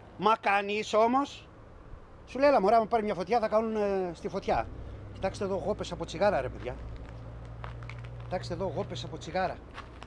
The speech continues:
Όλα αυτά είναι από όλους αυτούς που σταματάνε εδώ πέρα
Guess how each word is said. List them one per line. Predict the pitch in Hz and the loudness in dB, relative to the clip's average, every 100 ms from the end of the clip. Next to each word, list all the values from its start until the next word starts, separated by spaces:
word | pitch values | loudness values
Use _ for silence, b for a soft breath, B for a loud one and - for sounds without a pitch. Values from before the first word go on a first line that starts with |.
| - - - - | -14 -16 -16 -8
Όλα | 156 156 | -4 -4
αυτά | - 180 208 254 - - - - - - - - - - | -4 -2 -2 -2 -6 -10 -16 -16 -16 -16 -16 -12 -12 -10
είναι | 156 190 226 | -4 -2 0
από | 214 175 | -2 -2
όλους | 196 196 - | -4 -4 -6
αυτούς | 156 202 202 | -8 -6 -8
που | - | -8
σταματάνε | - 151 131 165 190 190 | -6 -4 -2 0 0 0
εδώ | 139 | -2
πέρα | - 202 220 | 0 2 2